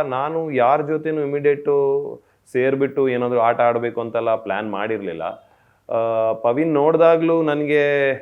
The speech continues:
ಆ, ಹೆಂಗೆ ಜೆಲ್ ಆಗ್ತೀನಾ ಇಲ್ವೋ ಅನ್ನೋ ಕನ್ಫ್ಯೂಷನ್ ಇತ್ತು actually. But ಕ-, ಪವಿ ಏನಾಯ್ತು ಅಂದ್ರೆ ಒಳಗಡೆ ಹೋದ ತಕ್ಷಣ ಅವರು,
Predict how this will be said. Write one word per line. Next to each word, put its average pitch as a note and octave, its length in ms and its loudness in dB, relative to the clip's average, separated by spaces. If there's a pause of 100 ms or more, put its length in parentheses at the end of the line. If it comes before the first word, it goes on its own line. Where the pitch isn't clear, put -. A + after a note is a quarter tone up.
(580)
ಆ, G2+ 80 -4 (960)
ಹೆಂಗೆ C3 280 0
ಜೆಲ್ A2+ 300 2
ಆಗ್ತೀನಾ C3+ 420 0
ಇಲ್ವೋ B2 320 -2
ಅನ್ನೋ A#2+ 240 -2
ಕನ್ಫ್ಯೂಷನ್ A2 560 -6
ಇತ್ತು F#2+ 220 -8
actually. F2 400 -8 (340)
But C#3 200 -2
ಕ-, C3+ 100 -4
ಪವಿ C#3+ 460 0
ಏನಾಯ್ತು F#3 340 -2
ಅಂದ್ರೆ E3 180 0
ಒಳಗಡೆ D3+ 400 4
ಹೋದ D#3+ 260 4
ತಕ್ಷಣ D#3 420 -6
ಅವರು, C3 640 0